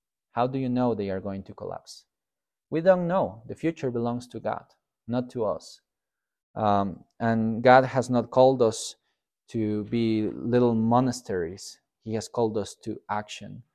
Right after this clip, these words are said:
and to live the Christian life in different organic ways. Um,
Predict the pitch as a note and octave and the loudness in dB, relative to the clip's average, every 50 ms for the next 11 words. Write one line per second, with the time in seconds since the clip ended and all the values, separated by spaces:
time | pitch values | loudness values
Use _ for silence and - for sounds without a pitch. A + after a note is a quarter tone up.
0 | _ _ _ _ _ - - A2 G#2+ G#2 - A#2 A2+ A2 A2 A#2+ B2 A#2+ - A#2 | _ _ _ _ _ -10 -8 -6 -6 -6 -4 -2 0 4 4 4 4 4 2 -4
1 | G#2 - A2+ G2+ F#2+ - - G#2 G2 G2 F#2+ F#2 F2+ F2+ F#2 - _ _ _ _ | -6 -4 -6 -8 -8 -8 -12 -10 -8 -6 -4 -4 -4 -6 -8 -12 _ _ _ _
2 | _ _ _ - G#2+ G#2 G2+ G#2+ G2+ - G#2+ G#2 G2+ G2 F#2+ F#2 - G2 F#2+ F#2+ | _ _ _ -6 -2 0 0 0 -2 -2 -2 -2 0 -2 -2 -2 -2 -4 -2 -2
3 | F#2+ F2 - - - - - - G#2 G2 - - - - - _ _ _ _ _ | -4 -6 -10 -18 -18 -8 -2 0 0 0 0 -4 -10 -12 -14 _ _ _ _ _
4 | _ _ _ _ _ _ _ _ _ _ _ _ _ _ - - - G2+ G#2 G2+ | _ _ _ _ _ _ _ _ _ _ _ _ _ _ -20 -10 -4 0 0 2
5 | F#2+ F#2+ F#2 F2 | 0 0 -2 -6